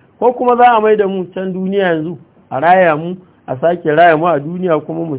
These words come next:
sake aiki ba irin wanda muka yi din nan ba. Duk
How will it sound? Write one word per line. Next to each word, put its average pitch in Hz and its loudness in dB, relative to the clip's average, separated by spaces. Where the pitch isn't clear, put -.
sake 165 0
aiki 185 -2
ba 165 4
irin 214 6
wanda 180 0
muka 151 -8
yi 135 -10
din 131 -8
nan 117 -8
ba. 107 -12
Duk 208 2